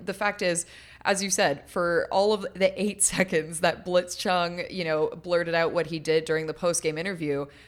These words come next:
the streamcasters just kind of hid behind their computers and clearly just did not even want to be a part of this, nor did they know that this was about to happen.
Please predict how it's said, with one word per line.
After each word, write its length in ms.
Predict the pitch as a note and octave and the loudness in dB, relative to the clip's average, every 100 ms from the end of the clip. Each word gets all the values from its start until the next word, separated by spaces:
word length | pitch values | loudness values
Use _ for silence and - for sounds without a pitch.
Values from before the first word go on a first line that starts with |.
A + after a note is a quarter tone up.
| - | -8
the 80 | E3+ | -4
streamcasters 1080 | - A#3 B3+ G#3 G3+ A3 G3+ F#3 F#3 - | -2 -2 0 -2 0 2 2 0 -2 -4
just 220 | F#3 F#3 - | -6 -8 -6
kind 240 | G3 G#3 | -4 -2
of 180 | F#3 - - | -4 -8 -14
hid 260 | - A#3+ G#3+ | -4 -2 0
behind 300 | A#3 A3 G#3 | 0 0 -2
their 80 | |
computers 640 | F#3+ F#3+ F#3 F#3+ E3 D#3 D#3 | -6 -6 -6 -4 -2 -2 -2
and 360 | - E3+ E3 | 2 2 0
clearly 560 | E3 G#3 F#3+ G3 G3 F#3 | -2 -4 -2 -2 -4 -8
just 220 | F3+ E3+ | -8 -6
did 160 | F#3+ F3 | -6 -4
not 300 | E3+ E3 F3 | -2 -2 -2
even 320 | E3+ F3 D#3+ | -2 -4 -6
want 340 | - E3 E3+ F3+ | -6 0 0 2
to 40 | |
be 80 | F3 | 2
a 80 | E3 | 0
part 220 | F3 D#3+ | 2 0
of 40 | |
this, 160 | D#3 D#3+ | 2 0
nor 220 | F#3 G#3+ | 0 -2
did 140 | A#3+ G#3+ | 0 0
they 100 | F#3 | -2
know 300 | E3 F3+ F#3+ | 0 -2 -2
that 160 | F3 | -4
this 180 | D#3 D3+ | -4 -6
was 140 | D#3 | -6
about 260 | D#3+ C#3+ C3+ | -6 -4 -6
to 80 | C#3 | -10
happen. 600 | C3 - F#3 D#3 G2 C#3+ | -10 -6 -4 -4 -6 -8